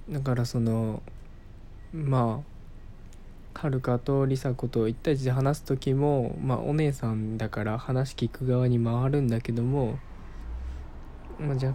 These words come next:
干ね、<laughs> あの、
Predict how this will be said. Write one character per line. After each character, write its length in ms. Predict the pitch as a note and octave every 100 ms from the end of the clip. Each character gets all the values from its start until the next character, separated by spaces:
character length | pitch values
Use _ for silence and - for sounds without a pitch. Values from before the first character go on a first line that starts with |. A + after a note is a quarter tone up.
| -
干 360 | C#3+ C#3+ C#3 C3+
ね、 220 | C3+ C3+ - - - - - - - - - - D#3 - - - -
<laughs> 1200 | - - - - - - - - - - - -
あ 140 | C3+
の、 560 | B2+ A#2+ A#2 A2+ A2+ A#2